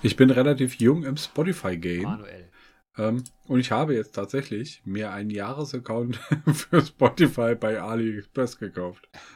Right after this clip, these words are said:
Speaker 1: Für acht Euro einundsechzig.
Speaker 2: Ja, mega. Mach doch mal, leg doch mal bitte eine Playlist an. Oder machen wir das wie hier der Böhmermann und der, ne, die, ja, in unsere Bumsi- und Tralala-Playlist legen wir jetzt rein den Track, äh, was weiß ich nicht was zum Teufel.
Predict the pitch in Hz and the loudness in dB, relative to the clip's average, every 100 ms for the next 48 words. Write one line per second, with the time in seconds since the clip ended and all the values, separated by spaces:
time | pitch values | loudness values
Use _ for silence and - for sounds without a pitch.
0 | _ _ - 143 - 139 117 131 113 110 | _ _ -8 -6 -4 -4 -2 0 0 0
1 | 117 123 117 123 120 - 123 - 170 127 | 0 -2 -2 -2 -4 -2 -4 -2 -2 -2
2 | 143 180 127 110 _ _ 120 147 151 196 | -6 -8 -8 -10 _ _ -14 -14 -12 -10
3 | 165 135 120 175 190 170 165 156 151 135 | -10 -10 -12 -12 -12 -12 -14 -16 -16 -18
4 | - 113 110 101 98 - 92 85 _ _ | -14 -12 -12 -12 -16 -20 -20 -20 _ _
5 | _ _ _ _ _ _ 120 117 135 151 | _ _ _ _ _ _ -18 -14 -12 -12
6 | 139 - 151 139 120 123 156 156 147 151 | -14 -14 -12 -10 -10 -12 -14 -14 -16 -16
7 | 127 117 - _ 120 135 120 117 _ _ | -14 -16 -16 _ -14 -14 -14 -16 _ _
8 | - 277 311 269 240 247 233 240 294 302 | -16 -12 -10 -12 -14 -16 -14 -14 -12 -12
9 | 311 247 208 226 330 339 330 302 311 311 | -12 -14 -14 -10 -8 -8 -8 -10 -10 -10
10 | 254 226 277 311 302 294 - 247 311 311 | -12 -14 -12 -10 -12 -14 -14 -12 -10 -10
11 | 277 262 311 320 _ _ _ - - - | -12 -10 -10 -10 _ _ _ -20 -20 -18
12 | 233 220 214 247 233 226 233 240 285 285 | -14 -10 -10 -10 -12 -10 -12 -10 -12 -14
13 | - 208 254 233 196 147 - 143 139 135 | -12 -12 -10 -10 -10 -12 -12 -16 -8 -6
14 | 123 120 104 95 | -6 -8 -14 -16